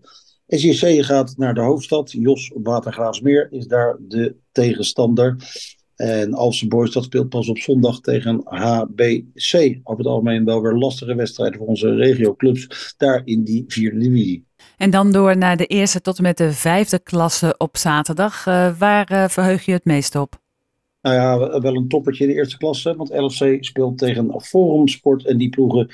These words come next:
Speaker 1: zijn goed gestart in deze competitie. L F C leed wel de eerste nederlaag vorige week en kan nu kijken of zij de koppositie weer kunnen veroveren.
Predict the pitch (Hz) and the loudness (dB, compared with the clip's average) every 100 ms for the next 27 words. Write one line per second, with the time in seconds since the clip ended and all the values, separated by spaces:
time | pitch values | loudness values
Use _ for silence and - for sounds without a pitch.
0 | - - 117 107 - 135 131 - - 131 | -18 -4 -4 -4 0 2 2 -2 -2 0
1 | 120 - - 113 110 104 113 110 123 123 | -2 -4 0 2 2 0 -2 0 0 0
2 | 127 120 117 - 120 117 113 123 127 131 | 0 0 0 0 2 2 2 2 2 2
3 | 123 - 139 147 143 127 139 135 123 123 | 0 0 2 2 0 -2 0 0 2 0
4 | 120 - _ - _ - 139 131 131 123 | -2 -6 _ -20 _ -4 -4 0 2 4
5 | 127 127 123 113 123 120 - - 113 110 | 4 2 -2 -2 -2 -2 -4 -4 -4 -2
6 | 110 131 123 110 107 110 110 107 113 107 | -2 -2 0 -2 -2 -2 -2 -2 -2 -2
7 | 107 104 90 110 131 151 127 113 101 | -2 -4 -4 -2 2 2 2 0 -2